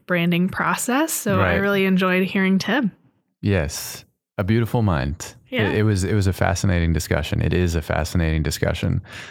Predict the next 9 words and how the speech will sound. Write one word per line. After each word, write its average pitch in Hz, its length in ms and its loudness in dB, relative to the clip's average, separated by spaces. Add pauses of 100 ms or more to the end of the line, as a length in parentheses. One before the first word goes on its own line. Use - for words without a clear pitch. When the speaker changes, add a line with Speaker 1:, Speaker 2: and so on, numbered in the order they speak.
(260)
Speaker 2:
It's 120 200 -2
always 139 340 0
a 127 60 0
pleasure 101 580 0 (600)
sort 107 260 0
of 90 140 -2
getting 101 320 2
into 92 480 2
how 95 720 0